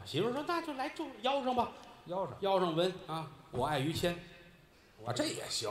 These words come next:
Speaker 1: 啊。
Speaker 2: 这对。
Speaker 1: 纹身的说：“那只能在腰上。”
Speaker 2: 怎么呢？
Speaker 1: 因为他后背还有别的呢。
Speaker 2: 还
Speaker 1: “我爱王二，我爱李小五。”
Speaker 2: 全爱呀。
Speaker 1: “我爱张三，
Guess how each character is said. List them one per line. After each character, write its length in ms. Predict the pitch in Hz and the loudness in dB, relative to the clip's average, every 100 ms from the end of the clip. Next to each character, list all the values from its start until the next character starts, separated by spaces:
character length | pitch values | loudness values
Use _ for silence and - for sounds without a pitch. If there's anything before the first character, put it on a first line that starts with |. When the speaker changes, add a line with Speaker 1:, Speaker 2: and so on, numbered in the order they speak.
| 127 | 2
Speaker 1:
啊。 280 | 151 170 - - - | 4 4 -2 -12 -12
Speaker 2:
这 100 | 320 | -10
对。 260 | - 113 - - 117 | -8 -10 -10 -14 -6
Speaker 1:
纹 140 | 165 | -4
身 220 | 170 196 | 2 2
的 80 | 170 | 2
说 160 | 170 180 | 0 0
：“那 160 | 180 123 | 0 0
只 160 | 101 | -2
能 140 | 101 220 | 0 2
在 100 | 170 | 4
腰 140 | 147 | 4
上。” 80 | 123 95 - - | 2 -2 -8 -12
Speaker 2:
怎 100 | 95 | -10
么 60 | 85 | -6
呢？ 180 | 131 180 - | -6 -6 -4
Speaker 1:
因 100 | 151 | 0
为 80 | 185 | 0
他 60 | - | 2
后 120 | 185 | 4
背 100 | 151 | 4
还 100 | 165 | 2
有 60 | |
别 200 | 131 107 | 0 2
的 120 | 175 131 | 4 2
呢。 100 | 101 - - - - - - - - | 0 -8 -16 -18 -20 -20 -20 -18 -8
Speaker 2:
还 80 | 123 | 4
Speaker 1:
“我 40 | 123 | 6
爱 120 | 139 | 8
王 220 | 120 135 | 8 8
二， 240 | 143 104 87 - 104 | 8 6 4 -4 2
我 60 | 123 | 4
爱 80 | 147 | 6
李 100 | 147 | 10
小 140 | 156 | 10
五。” 40 | 123 104 | 10 12
Speaker 2:
全 220 | 123 214 | 12 12
爱 540 | 277 392 349 339 269 | 12 12 12 12 12
呀。 200 | 214 - 135 | 10 8 10
Speaker 1:
“我 40 | |
爱 120 | 147 156 | 10 12
张 180 | 170 156 | 10 12
三， 220 | 170 | 8